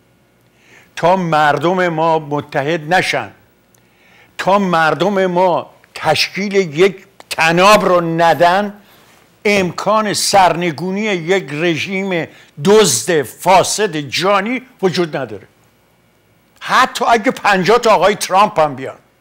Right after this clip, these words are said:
و میلیاردها دلار هم برای سقوط این رژیم بذارن،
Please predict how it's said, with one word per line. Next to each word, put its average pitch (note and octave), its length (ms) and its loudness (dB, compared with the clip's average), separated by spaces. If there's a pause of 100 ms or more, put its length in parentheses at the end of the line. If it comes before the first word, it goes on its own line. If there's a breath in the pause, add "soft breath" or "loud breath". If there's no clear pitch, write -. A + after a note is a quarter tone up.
(1400 loud breath)
و A3+ 120 6
میلیاردها G#3 800 2
دلار F#3+ 460 4
هم A3+ 180 0
برای F#3+ 260 4
سقوط F#3+ 480 -6
این G3+ 200 -4
رژیم F3+ 320 -2
بذارن، C#3 400 -4